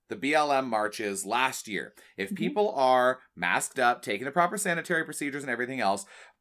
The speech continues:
Speaker 1: you don't necessarily see a huge spike. But also, grocery stores, come the fuck on. You're telling me you
Speaker 2: Yeah.
Speaker 1: don't have enough space to spread people the fuck out?
Speaker 2: Yeah, no. Well, we also have to remember, too, with place like the,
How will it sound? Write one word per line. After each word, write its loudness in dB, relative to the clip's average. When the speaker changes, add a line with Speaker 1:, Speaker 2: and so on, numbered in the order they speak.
Speaker 1:
you 4
don't 8
necessarily 2
see -2
a 0
huge -6
spike. 2
But 6
also, 4
grocery 6
stores, 2
come 2
the 0
fuck 0
on. 6
You're -2
telling 2
me 0
you 4
Speaker 2:
Yeah. 0
Speaker 1:
don't 8
have 6
enough 4
space -2
to -6
spread 2
people -4
the 0
fuck 2
out? 4
Speaker 2:
Yeah, -2
no. -6
Well, 12
we 6
also 8
have 8
to 6
remember, 6
too, 2
with 0
place 2
like 2
the, 4